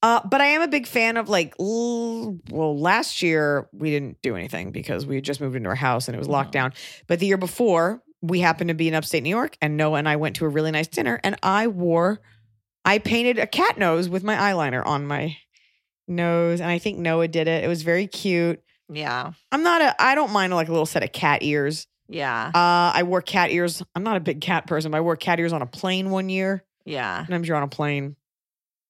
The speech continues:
Speaker 1: I'm traveling this year. So I said the Grinch thing in another episode, but, you know,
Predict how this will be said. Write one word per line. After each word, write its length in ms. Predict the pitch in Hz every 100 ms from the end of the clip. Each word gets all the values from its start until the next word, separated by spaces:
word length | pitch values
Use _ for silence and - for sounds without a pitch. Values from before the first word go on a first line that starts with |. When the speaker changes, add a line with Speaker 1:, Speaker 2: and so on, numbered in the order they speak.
| -
Speaker 1:
I'm 80 | 143
traveling 460 | 143 131 135 131
this 220 | 131 131 135
year. 220 | 131 131
So 320 | - 131 127
I 60 | 156
said 200 | 190 170
the 60 |
Grinch 300 | 151 143 147
thing 160 | - 147
in 80 | 139
another 240 | 131 120
episode, 500 | 104 143 - 143 139
but, 220 | 143 - - - _ _ _ _ _
you 140 | 196
know, 280 | 180 165